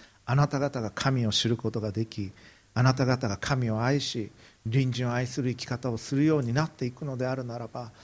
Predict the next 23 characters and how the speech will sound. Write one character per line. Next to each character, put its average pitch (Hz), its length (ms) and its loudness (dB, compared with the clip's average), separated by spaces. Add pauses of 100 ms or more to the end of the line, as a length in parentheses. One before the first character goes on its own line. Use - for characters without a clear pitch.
(280)
そ 131 60 -4
の 123 100 0
た 120 140 -4
め 123 100 0
に 110 100 0
自 104 140 -2
分 110 140 0
の 110 100 2
生 113 200 2
涯 107 80 2
を 101 60 0
用 104 400 0
い 113 60 0
た 120 180 0
い 117 60 0
と 117 100 -6
い 101 40 -4
う - 20 -6
ふ 92 120 -6
う 98 40 -2
に 95 160 -4 (920)
彼 107 200 0
は 104 240 -4